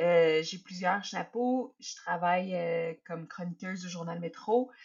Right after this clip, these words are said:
Euh, je fais moins de journalisme ces temps-ci parce que je suis très occupée par, euh, mon, le, l'autre projet qui m'occupe en ce moment, c'est-à-dire que je suis, euh, collaboratrice à l'émission Stat. Ma conjointe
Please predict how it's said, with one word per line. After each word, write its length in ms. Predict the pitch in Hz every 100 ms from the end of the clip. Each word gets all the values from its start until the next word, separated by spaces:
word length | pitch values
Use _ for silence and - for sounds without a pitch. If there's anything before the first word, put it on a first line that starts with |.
| - - _ 170
Euh, 540 | 165 160 160 156 -
je 160 | - -
fais 140 | 185
moins 320 | 185 202 240 262
de 60 |
journalisme 580 | 214 214 208 196 247 -
ces 160 | - 214
temps-ci 240 | 196 196
parce 120 | 240
que 60 | 202
je 60 |
suis 100 | -
très 280 | - 226 208
occupée 400 | 214 - - 240
par, 360 | 240 208 196 196 190
euh, 300 | 175 170 165 165 165 - _ - - _ _ - 190
mon, 220 | 196 185 -
le, 240 | 196 180 185
l'autre 300 | 185 202 214
projet 280 | 202 185
qui 140 | 220 202
m'occupe 280 | 180 220 220
en 80 |
ce 120 | 185 185
moment, 180 | 180
c'est-à-dire 380 | 226 185 175 190
que 60 | 190
je 80 | 180
suis, 440 | - 185 180 - _ _
euh, 260 | 170 160 - - _ - - - _
collaboratrice 800 | - 196 185 190 185 175 233 220
à 60 | 190
l'émission 400 | 175 170 180 165
Stat. 380 | - 196 226 254 _
Ma 260 | 175 160 160
conjointe 840 | - 185 175 175 185 196 202 196